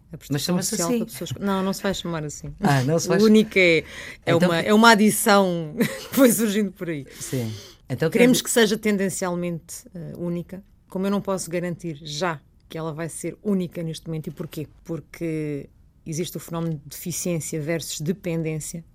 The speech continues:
Speaker 1: Há situações que são de dependência e que não são de deficiência e que aqui eu ainda não poderei abranger.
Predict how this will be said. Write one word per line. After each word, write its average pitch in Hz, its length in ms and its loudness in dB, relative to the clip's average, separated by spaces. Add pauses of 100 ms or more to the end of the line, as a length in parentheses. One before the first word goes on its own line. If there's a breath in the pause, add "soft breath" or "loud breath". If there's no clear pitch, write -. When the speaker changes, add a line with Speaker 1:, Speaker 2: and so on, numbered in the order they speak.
(140)
Speaker 1:
Há 160 120 -14
situações 156 500 -10
que - 80 -14
são 165 140 -6
de 156 100 -6
dependência 151 720 -8
e 147 60 -12
que - 100 -16
não 147 100 -8
são 147 200 -10
de 143 80 -8
deficiência - 540 -10
e 139 40 -10
que 165 120 -8
aqui 151 280 -10
eu 147 80 -6
ainda 151 220 -4
não 160 160 -4
poderei 151 360 -6
abranger. 147 440 -8